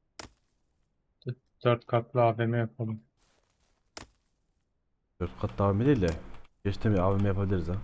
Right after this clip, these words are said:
Speaker 2: Bir güzel.
Speaker 1: Yapalım. Yine bir
Speaker 2: Şey
Speaker 1: yapılmayanı yapmış oluruz.
Speaker 2: Domuz eti koruz. Sepet olarak da buzdolabı koruz. Giriş sepeti girişte.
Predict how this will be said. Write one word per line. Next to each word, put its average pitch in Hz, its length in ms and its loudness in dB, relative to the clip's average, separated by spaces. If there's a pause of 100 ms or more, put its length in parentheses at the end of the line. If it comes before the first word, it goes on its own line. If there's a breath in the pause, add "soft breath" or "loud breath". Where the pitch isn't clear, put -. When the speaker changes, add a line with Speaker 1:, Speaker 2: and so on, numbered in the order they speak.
(600)
Speaker 2:
Bir 98 60 -2
güzel. 92 260 -2 (2250)
Speaker 1:
Yapalım. 123 520 -2 (1040)
Yine 117 200 0
bir 120 60 4
Speaker 2:
Şey 120 100 6
Speaker 1:
yapılmayanı 123 500 4
yapmış 120 440 -2
oluruz. 110 440 -6 (600)
Speaker 2:
Domuz 101 200 2
eti 98 160 0
koruz. 87 420 -4 (4000)
Sepet 107 200 -2
olarak 110 300 4
da 95 140 2
buzdolabı 101 400 2
koruz. 92 380 -2
Giriş 92 200 -2
sepeti 82 400 -8
girişte. 87 300 -12